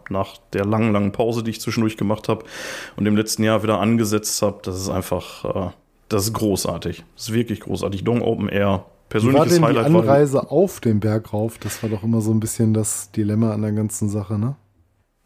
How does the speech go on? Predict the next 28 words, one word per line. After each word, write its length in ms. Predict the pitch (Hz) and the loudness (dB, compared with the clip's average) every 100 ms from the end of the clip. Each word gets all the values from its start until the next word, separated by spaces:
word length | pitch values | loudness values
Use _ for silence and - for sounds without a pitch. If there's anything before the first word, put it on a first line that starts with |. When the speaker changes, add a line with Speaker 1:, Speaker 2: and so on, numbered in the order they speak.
| - | -2
Speaker 1:
Ja, 680 | 113 101 98 95 101 98 98 - | 2 2 4 4 2 2 0 2
ja, 320 | 110 110 120 | 2 4 4
das 160 | 110 110 | 2 0
ist, 280 | 143 - 117 | -4 -2 0
das 100 | 139 | 2
ist 140 | 147 | 2
halt 140 | 139 131 | 0 0
ein 60 | |
Problem, 400 | 123 123 120 123 | -2 -2 2 4
ne? 80 | 107 | 4
Also 220 | 104 117 | 2 2
wer 100 | 117 | 2
es 140 | 127 127 | 2 -2
nicht 220 | 123 - | -4 -2
kennt, 300 | 123 143 127 | 0 0 0
das 120 | 110 | -2
ist 160 | - 113 | 0 -2
auf 100 | - | 0
der 140 | 107 | 0
Halde 180 | 123 120 | 2 2
Norddeutschland 720 | 110 139 135 131 - 127 123 | 0 2 0 -2 0 -2 0
bei 100 | 110 | 0
Mörs 540 | 110 117 143 160 - | 2 2 2 0 -4
und, 180 | - 107 | -4 -2
oder 200 | 101 107 | 0 2
Neukirchen-Flühen. 840 | 101 113 117 110 107 - 117 131 139 _ - - - _ _ _ | 2 0 -2 -2 -4 -2 0 0 -2 _ -20 -20 -20 _ _ _
Und, 540 | 120 117 117 120 120 - | 2 4 4 2 0 0
ähm, 420 | 104 107 110 104 | 2 4 4 2